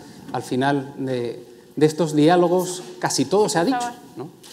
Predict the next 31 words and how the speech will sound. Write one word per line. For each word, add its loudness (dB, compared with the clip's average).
¿Qué, 4
qué 4
podemos 4
decir 4
de, 2
de -2
interesante 0
para, 4
para 4
la 4
audiencia 6
y 6
para 0
los -2
miembros 6
de 4
este 2
diálogo? 0
Hasta 4
ahora 6
se 0
ha 6
dicho, 4
eh, -2
se -2
ha 8
hablado 8
de, 6
de 2
lo 4
importante 2